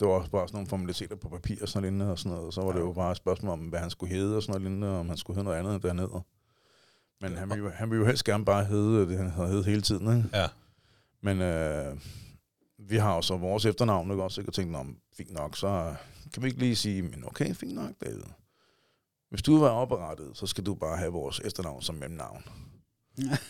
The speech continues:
Speaker 1: Og det var han sådan lidt, øh, "Mm, det gider jeg ikke," og sådan noget. Og, og, og han vil hellere hedde det, han har heddet altid, og sådan noget. Men han kunne se, at det, det betød meget for mig i hvert fald.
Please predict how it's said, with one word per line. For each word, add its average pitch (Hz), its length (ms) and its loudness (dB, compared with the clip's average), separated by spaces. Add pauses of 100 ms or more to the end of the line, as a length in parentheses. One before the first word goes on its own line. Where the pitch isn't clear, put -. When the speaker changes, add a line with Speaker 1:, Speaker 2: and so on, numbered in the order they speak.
(260)
Speaker 1:
Og 104 80 -2
det 127 80 4
var 120 80 6
han 113 80 6
sådan 120 140 4
lidt, 113 180 4
øh, 95 240 6 (380)
"Mm, - 920 -4
det 113 440 -4 (400)
gider 127 300 2
jeg 107 140 0
ikke," 127 120 -4
og 113 60 -4
sådan 110 140 -4
noget. 85 160 -6 (720)
Og, 113 380 2
og, - 20 -6 (640)
og 92 60 -12
han 120 180 0
vil 107 80 2
hellere 117 220 4
hedde 110 180 6
det, 104 120 4
han 101 100 4
har 90 80 -2
heddet 98 220 0
altid, 82 320 0
og - 60 -14
sådan 87 120 -4
noget. 58 160 -10 (640)
Men 95 120 4
han 107 100 4
kunne 117 80 0
se, 135 260 6
at - 160 -4
det, 90 520 2 (340)
det - 80 -18
betød 120 200 0
meget 98 220 2
for 98 60 -2
mig 78 200 0
i 87 40 0
hvert 62 180 -4
fald. 64 180 -4